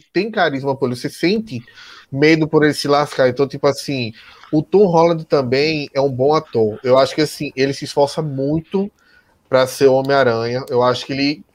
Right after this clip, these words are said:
tem muito futuro, tanto na Marvel quanto fora. Ele faz filmes muito bons, é um ator que promete muito. Só que o maior problema é, tipo assim, o lance futurístico nas armaduras, essas coisas do Homem-Aranha, tipo,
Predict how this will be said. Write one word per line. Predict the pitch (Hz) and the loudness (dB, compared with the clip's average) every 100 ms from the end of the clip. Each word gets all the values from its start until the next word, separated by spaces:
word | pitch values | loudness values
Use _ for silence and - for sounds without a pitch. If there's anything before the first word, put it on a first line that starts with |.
| _ _ | _ _
tem | - | -2
muito | 175 165 165 | 0 -2 -4
futuro, | 160 156 - 139 | -4 -6 -4 -6
tanto | 135 156 170 | 0 0 0
na | 175 | 0
Marvel | 156 139 135 | 0 0 0
quanto | 135 139 - | -6 -10 -8
fora. | - 127 | 0 0
Ele | 131 | 0
faz | 131 139 131 | 0 0 0
filmes | 143 139 | -8 -8
muito | 127 139 165 | -6 -8 -6
bons, | 165 127 123 120 | -6 -4 -4 -2
é | |
um | 131 | 0
ator | 127 135 | 0 -2
que | 143 | -8
promete | - 131 131 135 | -2 0 0 0
muito. | 196 143 117 110 104 _ _ - - - - | -2 -2 -6 -10 -16 _ _ -20 -20 -20 -12
Só | - - 220 | -4 2 2
que | 254 | 2
o | 339 | -2
maior | 330 277 | 2 2
problema | 269 208 151 160 | 4 2 4 2
é, | 185 | 2
tipo | 180 180 | -2 0
assim, | 170 - 131 123 _ | 0 -2 -8 -10 _
o | 151 | 2
lance | 156 165 190 | 4 2 0
futurístico | - 165 165 143 135 156 - 214 220 _ _ _ | -4 -4 -2 -2 -4 -8 -6 -8 -8 _ _ _
nas | - 123 117 | -2 -2 2
armaduras, | 131 135 127 117 127 143 131 | 0 0 -2 -2 -2 0 0
essas | 135 131 | 0 -4
coisas | - 131 123 | -2 -2 0
do | 123 | 0
Homem-Aranha, | 127 127 123 117 127 | 0 2 0 0 -4
tipo, | 123 113 123 123 | -6 -6 0 0